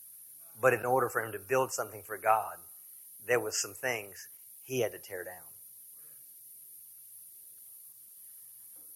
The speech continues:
Let me read that last section. "Then Hezekiah and all the people rejoiced that God had prepared the people, since the events took place so suddenly."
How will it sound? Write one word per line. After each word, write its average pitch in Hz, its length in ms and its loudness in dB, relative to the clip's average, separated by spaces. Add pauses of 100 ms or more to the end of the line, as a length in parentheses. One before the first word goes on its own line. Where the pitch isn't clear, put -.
(200)
Let 104 80 -12
me 113 80 0
read 110 200 0
that 104 180 0
last 98 240 -4
section. - 300 -8 (420)
"Then 110 100 -4
Hezekiah 131 680 10
and 110 120 -4
all 110 200 12
the 123 120 2
people 110 340 -2
rejoiced 101 800 -2 (140)
that 101 160 -6
God 107 260 8
had 113 240 0
prepared 127 640 2
the 131 80 -6
people, - 460 -12 (1300)
since 117 400 -2
the 107 140 -4
events 98 480 -4
took - 340 -6
place 95 560 -2 (480)
so - 360 4
suddenly." - 380 2